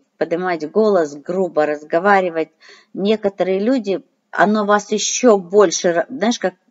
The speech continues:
знаете, как вот идёт вот такое вот н-, наслоение. Вы начинаете что-то с пеной у рта доказывать. Тот, кто напротив вас, визави, просто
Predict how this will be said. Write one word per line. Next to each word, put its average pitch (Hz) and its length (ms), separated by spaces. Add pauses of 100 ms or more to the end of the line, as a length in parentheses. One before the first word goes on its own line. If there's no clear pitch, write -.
знаете, 226 400
как 180 260
вот 180 180 (1120)
идёт 233 400
вот 208 200
такое 220 340
вот 190 200
н-, - 300
наслоение. 208 1080
Вы 185 340
начинаете 175 1040
что-то 160 640
с - 200
пеной 170 320
у 175 100
рта 180 300
доказывать. 196 720 (960)
Тот, 220 300
кто 165 420
напротив 180 680
вас, 170 380
визави, 196 680 (380)
просто 208 640